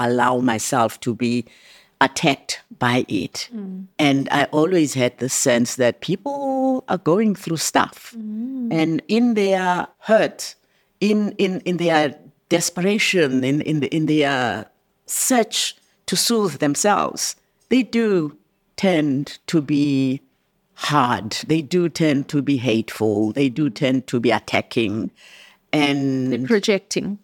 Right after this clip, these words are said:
Speaker 1: Absolutely. And so I, I would protect myself from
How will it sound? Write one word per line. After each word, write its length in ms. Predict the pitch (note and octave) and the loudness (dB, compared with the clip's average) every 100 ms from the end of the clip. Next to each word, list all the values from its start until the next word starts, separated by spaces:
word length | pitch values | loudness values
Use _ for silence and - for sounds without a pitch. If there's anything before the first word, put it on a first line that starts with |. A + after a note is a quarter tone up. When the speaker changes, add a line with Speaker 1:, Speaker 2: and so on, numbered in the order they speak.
| - | -2
Speaker 1:
Absolutely. 1040 | F#3 - - F3 C#3+ D3 - B2+ F#2+ - _ _ - | -2 -4 -2 0 0 -4 -4 -4 -2 -4 _ _ -2
And 140 | F#3 | 0
so 140 | A3+ | 2
I, 200 | G#3+ A3 - | 4 2 2
I 100 | A#3 | 0
would 240 | D4 D4 | 0 -4
protect 420 | - A3 A#3 A3+ | -2 -2 0 -2
myself 500 | G3+ F3 E3+ F3 E3+ - | 0 -2 0 0 0 -4
from 760 | - - E3 D#3 D3+ C3+ C3+ | -12 0 2 2 0 -6 -10